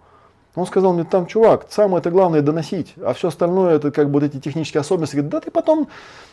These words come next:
научишься, наберёшься там словарного запаса, научишься говорить более гладко, более красиво, более правильными фразами, это технические вопросы».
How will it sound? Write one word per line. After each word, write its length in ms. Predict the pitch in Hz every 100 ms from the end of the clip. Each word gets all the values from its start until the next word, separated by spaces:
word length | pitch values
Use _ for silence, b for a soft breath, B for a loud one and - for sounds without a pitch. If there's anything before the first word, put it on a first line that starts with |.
| -
научишься, 960 | 196 254 277 269 240 - - 214 196
наберёшься 500 | 185 180 202 202 202
там 160 | 175 180
словарного 460 | 190 185 180 175
запаса, 640 | 175 180 190 185 175 160 151
научишься 440 | 151 160 143 -
говорить 220 | 147 151
более 320 | 127 151 151 143
гладко, 480 | 117 139 135 -
более 260 | 127 131 127
красиво, 520 | 127 123 - 127 120
более 260 | 113 123 120
правильными 460 | 123 123 120 117
фразами, 580 | 117 135 143 131 120 120
это 160 | 113 -
технические 560 | - 113 135 - 117
вопросы». 480 | 113 117 113 92 -